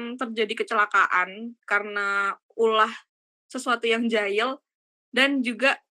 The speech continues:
mitosnya kalau misalkan ada pasangan nih, mereka baru nikah, terus mereka tuh lewat Gunung Pegat, itu di, eh, bisa dimitoskan itu katanya mereka bisa langsung cerai, entah nanti, eh, mereka ada bertengkar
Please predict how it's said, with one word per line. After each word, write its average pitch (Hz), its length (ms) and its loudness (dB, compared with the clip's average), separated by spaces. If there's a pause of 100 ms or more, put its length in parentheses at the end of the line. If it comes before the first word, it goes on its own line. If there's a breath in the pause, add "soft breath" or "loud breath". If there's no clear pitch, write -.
mitosnya 254 800 -4
kalau 214 240 2
misalkan 214 480 -4
ada 202 480 -2 (160)
pasangan 233 480 -2
nih, 269 320 0 (160)
mereka 233 320 -2
baru 226 240 0
nikah, 214 560 -6
terus 233 240 -8
mereka 226 240 -2
tuh 277 160 -6
lewat 240 320 -2
Gunung 226 320 -8
Pegat, 208 380 -6 (100)
itu 233 240 -10
di, 226 160 -10 (320)
eh, 214 400 2
bisa 208 480 -6
dimitoskan 220 800 -4
itu 262 160 -10
katanya 240 460 -6 (340)
mereka 254 320 0
bisa 240 240 -4
langsung 226 400 -4
cerai, 202 400 0
entah 208 240 -6
nanti, 208 800 -6
eh, 196 480 -2
mereka 190 560 -4
ada 190 320 -4
bertengkar 269 560 0